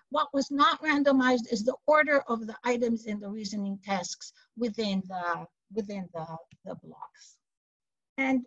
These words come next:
the question, as, uh, as I said, was, is the fact that we know that some of these questions have, have this wonderful feature of having a lure, is that gonna be picked up by a factor analysis?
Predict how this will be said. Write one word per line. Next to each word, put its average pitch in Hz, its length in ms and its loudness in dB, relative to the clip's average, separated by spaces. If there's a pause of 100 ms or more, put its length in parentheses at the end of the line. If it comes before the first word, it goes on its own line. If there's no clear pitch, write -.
the 262 120 0
question, 302 720 0
as, 208 360 0 (100)
uh, 196 200 2 (100)
as 202 160 -2
I 185 140 -4
said, 220 500 -2
was, 196 500 -2 (420)
is 233 420 0 (320)
the 214 80 -10
fact - 340 -2
that 214 180 -8
we 302 320 -2
know 170 460 2 (380)
that 196 220 0
some 214 280 -2
of 190 160 -4
these 190 180 -10
questions 202 520 -4
have, 190 320 0
have 202 260 -2
this 196 240 -6 (240)
wonderful 208 500 -2
feature 196 520 -6
of 180 120 -4
having 190 460 -2
a 190 160 -4
lure, 190 440 -4 (320)
is 202 200 2
that 240 240 0
gonna 220 220 2
be 196 260 -6
picked - 300 -2 (100)
up 208 220 2 (420)
by 185 280 0 (100)
a - 40 -16
factor - 460 -8
analysis? 269 920 0